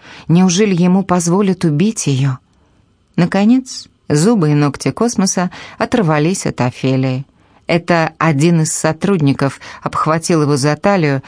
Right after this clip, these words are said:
и оттащил подальше. «Вставай, Евлалия». Голос был женский. Офелия не заставила себя просить дважды. Она отползла подальше,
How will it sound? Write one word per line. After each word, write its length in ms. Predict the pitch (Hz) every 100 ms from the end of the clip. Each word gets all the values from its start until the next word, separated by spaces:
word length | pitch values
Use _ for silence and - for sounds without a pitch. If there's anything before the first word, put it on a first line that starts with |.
| - -
и 80 | 156
оттащил 560 | 165 160 160 - 170
подальше. 600 | 165 160 156 151 - - - _ _ _ _ _ _ _ _
«Вставай, 640 | - - 156 147 170 151 _ _ _ _ -
Евлалия». 680 | 139 131 139 151 127 120 - _ _ _ _ _ _ -
Голос 320 | 143 185 190
был 220 | 180 190
женский. 520 | 160 151 143 - 156 - _ _ - - -
Офелия 540 | 147 143 160 156 165
не 120 | 170
заставила 600 | 165 190 208 160 139 139
себя 240 | 143 135 165
просить 420 | 156 139 - 147
дважды. 500 | 139 139 120 120 139 _ - - _
Она 460 | - 147 151 147 -
отползла 760 | 143 - - 147 135 139 147 139
подальше, 720 | - 139 143 185 - 156 139